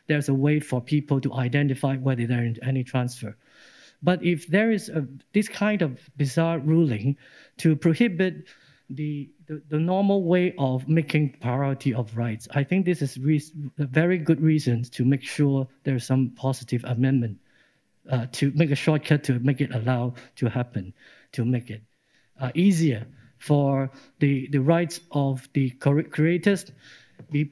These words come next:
be protected by a collect-, col-, uh, collective management organizations. So in, in the circumstances,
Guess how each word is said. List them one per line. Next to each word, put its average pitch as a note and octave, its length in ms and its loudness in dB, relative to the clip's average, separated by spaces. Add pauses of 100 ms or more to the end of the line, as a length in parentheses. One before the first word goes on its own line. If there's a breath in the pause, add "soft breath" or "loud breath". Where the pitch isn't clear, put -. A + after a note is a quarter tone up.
(120)
be D#3 120 -2
protected D#3 760 0
by B2 180 0
a B2+ 100 0
collect-, C3 440 -4 (120)
col-, C#3 240 2
uh, C3+ 140 0
collective C#3 460 0
management C#3 420 0
organizations. A#2 920 -6 (520 soft breath)
So F#3 440 -2
in, E3+ 160 -2
in F3 200 0
the D#3 80 0
circumstances, F#3+ 960 0